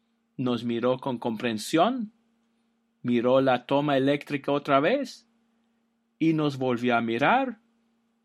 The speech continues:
Entonces la curiosidad superó su deseo de obedecernos y extendió el dedo para meterlo en la toma eléctrica.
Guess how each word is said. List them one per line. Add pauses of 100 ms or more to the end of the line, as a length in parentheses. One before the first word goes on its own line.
(480)
Entonces (120)
la
curiosidad
superó
su
deseo
de
obedecernos (540)
y
extendió
el
dedo
para
meterlo
en
la
toma
eléctrica.